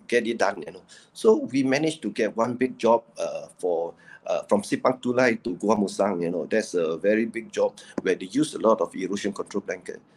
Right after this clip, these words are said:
Well, at that time, you know, uh, anything as you can do the job, well, done. So again,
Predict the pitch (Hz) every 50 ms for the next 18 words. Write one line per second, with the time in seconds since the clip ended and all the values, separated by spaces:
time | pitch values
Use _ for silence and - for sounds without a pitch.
0 | _ _ _ 151 170 185 185 190 185 170 143 139 147 165 - - 160 160 165 165
1 | 160 139 131 117 147 165 208 202 _ _ _ _ _ _ _ _ _ - - -
2 | 92 90 73 - 98 107 123 127 123 135 131 123 104 - 90 - - - 107 101
3 | 98 117 139 135 104 101 - 117 120 131 127 - - - - - - 101 104 98
4 | 87 - - _ _ _ - - _ _ _ _ _ _ - 107 101 120 113 -
5 | _ _ _ _ _ - _ _ - - 220 214 185 175 180 - - - - _
6 | _ _ _ _ _ _ _ _ _ _ _ _ - 139 139 165 170 185 185 180
7 | 156 135